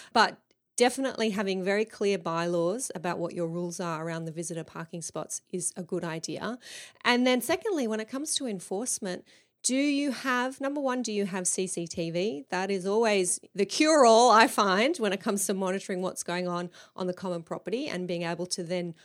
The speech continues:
identify and communicate with repeat offenders. Or do you have a committee member or two who are able to keep an eye on the area, people who may be at home more often than not and are willing to pop out and put a note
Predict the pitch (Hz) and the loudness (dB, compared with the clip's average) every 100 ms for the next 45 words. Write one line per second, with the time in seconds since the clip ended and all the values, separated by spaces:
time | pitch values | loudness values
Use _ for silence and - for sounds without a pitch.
0 | _ - 196 - 185 180 196 - 175 165 | _ -10 -8 -4 -4 -6 -8 -6 -6 -6
1 | 165 170 170 180 190 165 170 165 - - | -10 -10 -8 -8 -8 -8 -8 -10 -14 -20
2 | _ 185 202 - 277 - - 190 - 165 | _ -4 -2 0 0 -2 -6 -8 -6 -6
3 | 147 147 240 349 - - - - - - | -6 -6 -2 -2 -2 -4 -6 -14 -16 -20
4 | _ 240 240 247 254 254 208 247 233 233 | _ 2 2 2 0 -2 -2 -4 -4 -6
5 | 226 226 233 226 220 220 214 - 202 202 | -4 -2 -2 -2 -2 -2 -2 -2 -2 0
6 | - 208 196 190 175 190 - 180 180 180 | 0 0 0 -2 -4 -4 -4 -4 -6 -8
7 | 180 202 185 180 202 226 233 208 202 190 | -8 -8 -8 -4 0 0 0 0 0 0
8 | 190 185 180 185 208 196 185 185 180 180 | 0 0 0 -2 -6 -6 -6 -6 -4 -4
9 | 180 175 165 - - 220 226 226 226 196 | -6 -6 -8 -10 -8 -4 0 0 -2 -2
10 | 190 185 - 180 180 180 180 175 - - | -4 -6 -6 -6 -4 -2 -2 -4 -8 -20
11 | - - 196 185 180 190 196 196 - 196 | -12 -4 0 0 0 0 0 -2 -2 -2
12 | 175 170 165 - - - 381 415 302 220 | -2 -2 -6 -10 -6 -2 0 0 0 -2
13 | - 247 208 185 220 - - | -4 -2 -2 -2 -2 -4 -8